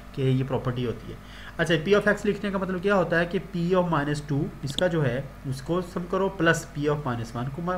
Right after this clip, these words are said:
plus करो plus zero वाले को करो, इनकी प्रॉपर्टी मैंने यहाँ से उठा के इन, ये वाली और यहाँ लिखी और answer आ गया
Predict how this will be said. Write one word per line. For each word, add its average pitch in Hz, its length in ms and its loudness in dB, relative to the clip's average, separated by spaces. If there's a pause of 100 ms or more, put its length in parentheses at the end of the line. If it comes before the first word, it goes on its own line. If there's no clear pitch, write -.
plus 165 180 -2
करो 180 280 0
plus 160 320 -2
zero 131 200 2
वाले 165 180 2
को 165 140 -4
करो, 175 280 2 (420)
इनकी 160 160 0
प्रॉपर्टी 156 300 4
मैंने 151 160 2
यहाँ 135 220 4
से 143 100 2
उठा 110 340 -2 (180)
के 196 120 6 (100)
इन, 151 260 -2 (240)
ये 131 220 2
वाली 123 280 -2 (340)
और 123 60 -4
यहाँ 127 180 2
लिखी 143 320 0
और 170 220 4
answer 135 300 0
आ 131 80 2
गया 143 180 0